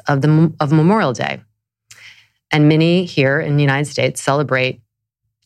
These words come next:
long Memorial Day weekend. We have Monday off with family get-togethers and barbecues and, and beginning of summer.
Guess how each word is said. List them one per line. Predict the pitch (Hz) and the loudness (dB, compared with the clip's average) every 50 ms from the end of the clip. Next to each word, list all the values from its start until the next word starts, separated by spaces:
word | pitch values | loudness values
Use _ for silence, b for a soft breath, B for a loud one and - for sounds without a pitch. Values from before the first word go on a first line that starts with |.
| _ | _
long | - 131 143 151 165 170 175 180 185 185 | -2 0 2 2 2 2 2 2 0 2
Memorial | 180 175 170 165 165 165 | 2 2 2 2 0 0
Day | 156 170 156 | 0 0 0
weekend. | 147 139 139 135 151 151 147 147 | 0 0 0 0 0 0 0 2
We | 139 131 | 2 2
have | 131 113 131 | 0 0 0
Monday | 135 151 160 160 160 | 0 2 2 2 2
off | 151 139 143 143 143 143 - _ - B B B B B B B B B B - | 0 0 0 -2 -2 -4 -6 _ -20 B B B B B B B B B B -8
with | - - | -8 -8
family | - - 175 175 180 185 185 180 | -6 -2 -2 0 0 0 0 0
get-togethers | 165 180 175 - - - 160 151 160 156 156 156 156 143 139 | 0 -2 -4 -4 -4 -4 -2 0 0 0 0 0 -2 -2 -4
and | 131 127 120 | -4 -4 -2
barbecues | 151 156 156 - - - - 160 151 151 147 147 139 143 - | -2 -2 -2 -4 -6 -4 0 2 2 4 2 2 0 -2 -2
and, | 139 131 135 131 127 123 120 117 - _ _ _ _ _ - | -2 0 2 2 2 0 -2 -4 -10 _ _ _ _ _ -4
and | 135 135 143 143 131 139 - | -2 0 2 2 0 0 0
beginning | - 135 - 208 214 226 233 220 | -2 0 2 2 2 2 2 0
of | - | 0
summer. | - - - - 165 175 160 147 135 - - | -4 -8 -6 -4 -2 0 0 0 -2 -2 -6